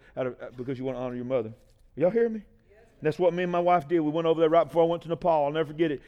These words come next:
It was just a few days before I got on the plane to Nepal. And I sat down with my mother. And for two hours, we talked about it. And there was emphatically no doubt about it.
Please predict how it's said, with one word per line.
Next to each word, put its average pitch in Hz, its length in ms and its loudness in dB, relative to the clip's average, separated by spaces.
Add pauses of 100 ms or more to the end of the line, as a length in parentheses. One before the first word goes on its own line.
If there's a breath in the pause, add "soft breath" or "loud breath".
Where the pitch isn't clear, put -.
(100)
It 151 80 -6
was 143 80 -6
just 151 160 -8
a - 20 -8
few 180 160 -8
days 175 220 2
before 165 120 0
I 160 40 -2
got 165 100 2
on 170 80 2
the 160 60 -4
plane 175 220 -2
to 165 40 -10
Nepal. 156 420 2 (220 loud breath)
And 143 80 -6
I 147 60 -2
sat 185 180 -4
down 170 140 0
with 170 80 -4
my 170 80 -2
mother. 160 340 -2 (640)
And 147 100 -10
for 156 120 -4
two 190 320 0
hours, 165 360 2
we 160 120 -4
talked 170 260 2
about 147 320 -4
it. - 80 -18 (1400)
And 151 80 -10
there 170 80 0
was 156 160 -4
emphatically 160 680 -2
no 156 180 0
doubt 156 220 2
about 139 280 0
it. 135 100 -12